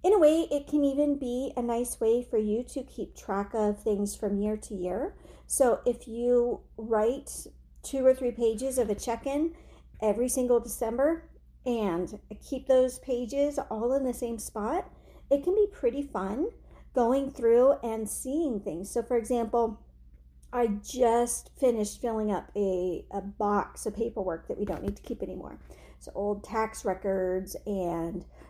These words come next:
car things that are years old that we don't need anymore and things like that. And my business is old enough now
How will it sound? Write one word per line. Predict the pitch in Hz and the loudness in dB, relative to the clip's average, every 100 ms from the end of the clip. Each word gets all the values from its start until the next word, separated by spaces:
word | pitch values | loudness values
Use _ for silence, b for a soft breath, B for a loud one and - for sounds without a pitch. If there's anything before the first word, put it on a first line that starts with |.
| B | B
car | - 233 233 | 0 4 4
things | 214 233 214 208 208 202 | 2 -2 0 0 0 -2
that | 208 190 | -2 -2
are | 185 | -2
years | 190 214 208 208 | 2 4 4 2
old | 190 202 226 | 0 0 -2
that | 185 | -6
we | |
don't | 220 190 214 | -4 -6 -6
need | 233 | -10
anymore | 226 214 202 185 185 208 - - - | -8 -6 -4 -4 -6 -8 -14 -20 -8
and | 233 | 0
things | 233 208 | 0 2
like | 208 196 | -2 0
that. | 339 269 - B B B - | 0 0 -4 B B B 2
And | 294 277 262 254 254 247 b b b - - - - - - - - - | 4 6 4 4 2 -2 b b b -20 -20 -20 -20 -20 -20 -20 -20 -2
my | 269 262 294 | 2 6 6
business | 285 294 294 269 | 4 4 2 2
is | 240 202 | 0 0
old | 262 359 | 0 2
enough | 403 285 208 - | 4 4 2 -2
now | 208 180 175 233 | -4 -2 -2 -4